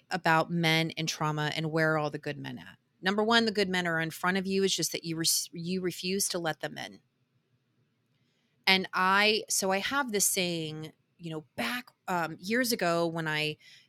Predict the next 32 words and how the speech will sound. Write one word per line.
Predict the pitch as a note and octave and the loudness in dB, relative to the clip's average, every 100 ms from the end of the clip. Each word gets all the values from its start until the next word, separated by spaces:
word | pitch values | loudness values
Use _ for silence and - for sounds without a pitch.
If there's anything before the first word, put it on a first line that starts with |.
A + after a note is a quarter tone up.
| _ | _
I | F#3 | -2
did | F#3 F3+ | 0 2
my | E3 | 2
first | - - A3 A#3+ - | 0 2 2 2 0
webinar | E3+ E3+ E3 D#3+ D3+ D3+ D#3 D#3+ | 4 4 4 0 0 0 0 -2
about | D#3+ - D#3+ D#3 D#3 D#3 - - - | -2 2 2 4 0 0 0 -2 -4
this | D#3+ D#3 D#3 D3+ - | -16 -4 0 0 0
in | - D3+ | -4 -6
particular. | D#3 - D3 E3+ F3 G3 G3+ - - - - | -6 -4 -4 -2 2 2 0 -8 -18 -16 -4
I | F#3+ | 0
hadn't | A3 B3+ B3 | 6 6 6
gone | G#3+ | 4
into | F#3+ F#3 | 4 2
matchmaking | E3+ D#3+ - F3+ G3 G3 | 2 2 0 -4 -2 0
yet, | G3 | -2
but | F3 | 0
I | E3 | 0
was | E3 | 0
doing | - E3+ E3 | -2 -4 -2
dating | D#3+ E3 F3 | -2 -2 -4
coaching, | E3+ D#3 D#3+ | -6 -6 -6
and | D#3 | -6
I | D3+ | -6
did | D3+ F#3+ | -2 -4
a | |
program, | B3 G3 E3+ D#3+ D#3+ D#3+ | 0 -2 0 2 2 0
and | - D#3+ | -2 -2
I, | D3+ | -2
you | - F#3 | -2 -6
could | A3+ | -6
probably, | - B3 E4+ G3 F3 E3+ | 4 4 4 0 2 2
it | E3 | 0